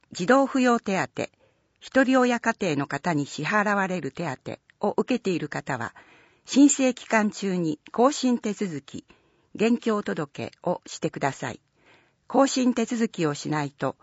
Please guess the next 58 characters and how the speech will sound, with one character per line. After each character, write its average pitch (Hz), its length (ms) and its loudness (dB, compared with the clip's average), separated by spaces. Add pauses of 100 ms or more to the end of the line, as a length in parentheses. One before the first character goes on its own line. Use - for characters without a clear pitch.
(260)
十 254 220 2
一 262 200 0
月 233 260 2
分 220 300 0
以 - 60 -8
降 190 260 0
の 143 160 -2
手 240 300 -2
当 185 120 -2
が 139 140 -2
受 165 160 -6
け - 20 -2
ら 233 120 -2
れ 226 100 -2
な 135 140 -2
く 143 100 -10
な 135 100 -6
り 127 120 -8
ま 127 160 -8
す。 - 260 -20 (540)
対 247 200 4
象 254 260 4
者 196 180 0
に 139 140 0
は 123 180 0 (260)
七 - 240 -2
月 254 280 4
下 220 140 2
旬 190 300 0
に 175 200 -2 (100)
通 254 240 2
知 - 140 -8
書 233 240 2
を 143 80 2
郵 165 200 2
送 160 240 0
し - 180 -8
ま 139 140 -2
す。 - 300 -18 (720)
支 - 180 -8
給 285 240 6
が 262 160 4
停 240 160 4
止 - 240 -4
中 240 180 2
の 214 120 2
方 196 280 -2
も 143 320 -4
更 262 200 2
新 247 260 0
手 240 100 -4
続 214 240 -4
き - 160 -4
が 131 100 -2
必 - 300 -10
要 151 220 -2
で 135 140 -6
す。 - 220 -20